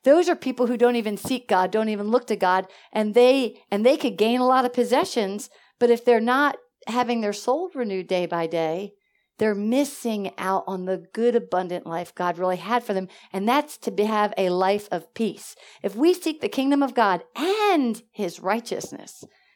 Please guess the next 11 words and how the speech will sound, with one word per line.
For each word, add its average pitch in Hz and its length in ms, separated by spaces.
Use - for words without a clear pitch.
we're 240 140
gonna 233 180
have 180 320
peace, - 760
and 202 120
we're 202 80
gonna 190 160
have 175 300
joy, 180 420
and 233 80
it's 233 180